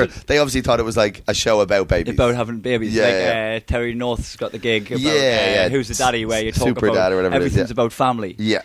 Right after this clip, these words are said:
Speaker 2: You, you
Speaker 1: exactly.
Speaker 2: gotta talk about family. So people aren't there, like, necessarily with their children or whatever,
Speaker 1: No.
Speaker 2: but, but they're, they're hearing, like, tales about your family.
Speaker 1: Exactly, yeah, very
Speaker 2: But
Speaker 1: t-
Speaker 2: this one, we can just do any material.
Speaker 1: It's just anything.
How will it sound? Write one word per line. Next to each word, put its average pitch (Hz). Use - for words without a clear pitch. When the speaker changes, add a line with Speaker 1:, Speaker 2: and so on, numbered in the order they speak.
Speaker 2:
You, 120
you 123
Speaker 1:
exactly. 120
Speaker 2:
gotta -
talk 117
about 107
family. 110
So 110
people 147
aren't 117
there, 117
like, 101
necessarily 98
with 110
their 104
children 104
or 95
whatever, 95
Speaker 1:
No. -
Speaker 2:
but, 107
but 107
they're, 107
they're 104
hearing, 101
like, 95
tales 98
about 95
your 101
family. 92
Speaker 1:
Exactly, 101
yeah, 95
very 101
Speaker 2:
But 156
Speaker 1:
t- 156
Speaker 2:
this 180
one, 175
we 156
can 156
just 143
do 156
any 151
material. 185
Speaker 1:
It's 202
just -
anything. 123